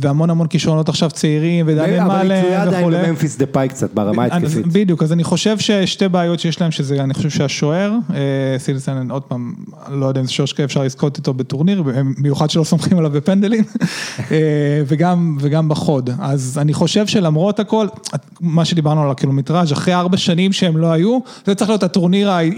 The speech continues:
Speaker 1: השפשוף שלהם לקראת המונדיאל.
Speaker 2: אה, בנבחרת הולנד, סימן השאלה הכי גדול זה המאמן רונלד קומן, ש-, כל הזמן מקושר לברצלונה, <clears throat> וברור לך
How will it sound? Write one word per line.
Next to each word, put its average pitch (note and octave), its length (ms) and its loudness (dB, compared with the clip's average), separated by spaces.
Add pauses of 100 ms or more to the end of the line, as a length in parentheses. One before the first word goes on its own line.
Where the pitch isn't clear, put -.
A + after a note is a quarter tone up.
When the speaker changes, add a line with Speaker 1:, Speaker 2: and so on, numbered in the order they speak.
(220)
Speaker 1:
השפשוף D#3+ 680 0
שלהם C#4 400 2
לקראת F3+ 320 0
המונדיאל. C3+ 560 0 (320)
Speaker 2:
אה, D#3 400 0 (160)
בנבחרת D3+ 960 0
הולנד, E3 300 2
סימן C#3+ 280 0
השאלה C3 240 0
הכי B2+ 160 -2
גדול C3 180 0
זה A#2+ 140 0
המאמן A#2 320 0
רונלד A#2 320 0
קומן, D#3+ 360 0
ש-, - 120 -6 (680)
כל F#3 140 2
הזמן F#3 220 0
מקושר D#3+ 340 0
לברצלונה, D#3 560 0
<clears throat> A2 40 -2
וברור A#2+ 440 0
לך B2+ 200 -2